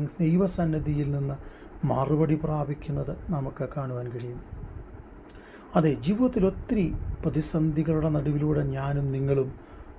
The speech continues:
ഒക്കെ കടന്നു പോകുന്നുണ്ടാകാം. ആരും സഹായിക്കാനില്ലാത്ത സമയങ്ങൾ,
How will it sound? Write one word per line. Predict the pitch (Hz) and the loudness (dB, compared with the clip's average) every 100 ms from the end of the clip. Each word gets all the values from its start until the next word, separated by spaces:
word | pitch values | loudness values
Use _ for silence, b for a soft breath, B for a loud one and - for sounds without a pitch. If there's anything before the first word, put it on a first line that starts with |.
| - | -4
ഒക്കെ | 143 147 | -2 -2
കടന്നു | - 127 131 131 | 0 -2 0 -2
പോകുന്നുണ്ടാകാം. | 123 120 117 113 110 110 123 139 - B B B - | -2 -2 -2 -4 -4 -6 -8 -10 -14 B B B 2
ആരും | 135 139 143 139 | 6 8 6 2
സഹായിക്കാനില്ലാത്ത | - - 160 160 156 165 160 151 143 143 - | -2 -2 0 0 0 0 2 2 0 -2 -4
സമയങ്ങൾ, | - 156 151 156 156 | -2 2 6 6 6